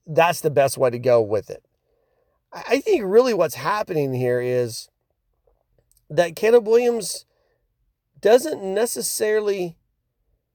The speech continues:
feel like he needs to come straight out and say, "I'm staying." He, I mean, this is the guy, he committed to the University of Oklahoma. He's still on campus in Norman.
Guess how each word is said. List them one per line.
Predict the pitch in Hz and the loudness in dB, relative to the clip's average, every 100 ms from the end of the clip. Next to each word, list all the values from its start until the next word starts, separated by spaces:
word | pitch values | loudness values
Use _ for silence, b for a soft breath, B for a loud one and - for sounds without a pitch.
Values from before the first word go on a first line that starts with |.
| _ | _
feel | - - 208 233 262 220 | -20 -12 -2 2 4 4
like | 160 147 147 139 _ _ _ _ - | 4 4 2 -2 _ _ _ _ -20
he | 143 - 240 | -16 -6 -4
needs | 226 185 214 233 170 - | -2 -2 -2 -4 -6 -8
to | - 185 170 160 - | -4 -4 -4 -8 -6
come | 208 214 196 | 0 2 0
straight | - - - 185 175 | -6 -8 2 2 4
out | 160 135 | 0 0
and | 127 | -4
say, | - 110 101 127 127 127 _ _ _ _ _ | -2 2 2 2 -2 -6 _ _ _ _ _
"I'm | 156 160 | 0 0
staying." | - 233 214 151 101 - _ _ _ _ _ - - _ _ _ - - | 0 0 0 -2 -8 -18 _ _ _ _ _ -20 -20 _ _ _ -20 -4
He, | 226 | -2
I | 262 | 2
mean, | 233 233 | 4 6
this | 269 | 4
is | 277 | 0
the | |
guy, | 240 220 | -4 -2
he | 254 | -4
committed | - 254 254 370 - | -2 0 0 -2 -6
to | 180 | -8
the | |
University | 156 135 117 117 127 | -4 -4 -4 -6 -6
of | 113 | -6
Oklahoma. | 107 110 120 113 | -4 -2 -2 -4
He's | 104 240 | -8 -8
still | - - 262 294 - | -6 -6 2 2 4
on | 196 233 | 4 4
campus | 190 254 262 - 180 - | 0 -2 -2 -2 -6 -4
in | 190 190 | -6 -2
Norman. | 196 190 123 | -2 0 -2